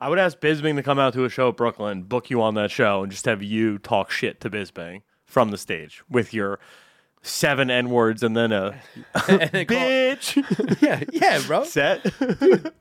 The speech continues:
Speaker 2: it, dude, it crushes, dude, every
Speaker 1: <laughs>
Speaker 2: time,
Speaker 1: How,
Speaker 2: dude.
Speaker 1: what do the
Speaker 2: If I'm
Speaker 1: lesbians
Speaker 2: in,
Speaker 1: think of
Speaker 2: if
Speaker 1: that
Speaker 2: I'm in
Speaker 1: set?
Speaker 2: an all tourism, all, all tou-, like, if I barked in tourist show in, like, in Midtown,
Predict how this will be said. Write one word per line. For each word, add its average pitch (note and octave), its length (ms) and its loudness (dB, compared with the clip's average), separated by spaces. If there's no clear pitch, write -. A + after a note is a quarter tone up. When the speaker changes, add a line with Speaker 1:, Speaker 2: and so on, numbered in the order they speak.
Speaker 2:
it, F#3+ 360 -4
dude, G3 180 2
it E3 200 2
crushes, F#3 560 2
dude, A2 240 -4
every F3+ 340 0
Speaker 1:
<laughs> F3+ 260 0
Speaker 2:
time, C#3 400 2
Speaker 1:
How, E3 140 2
Speaker 2:
dude. C#3 80 -4
Speaker 1:
what E3+ 100 2
do G3 100 -2
the F3 80 0
Speaker 2:
If F3+ 140 0
I'm G#3+ 160 0
Speaker 1:
lesbians A#3+ 40 0
Speaker 2:
in, A#3 60 0
Speaker 1:
think C#3 160 -2
of A2+ 60 -4
Speaker 2:
if A#2 100 0
Speaker 1:
that F#3 60 2
Speaker 2:
I'm G#3 80 -2
in A#3 80 2
Speaker 1:
set? G3 80 0
Speaker 2:
an - 60 -12
all F3+ 280 2
tourism, F#3 640 -2
all, G#3 300 0
all F3+ 100 0
tou-, - 160 -6
like, E3 140 -2
if D#3+ 60 0
I E3 80 2
barked D#3+ 360 2
in E3+ 140 0
tourist F3 360 0
show G3+ 260 0
in, F3+ 100 0
like, B2+ 280 -6
in A#2+ 180 -6
Midtown, A3 440 0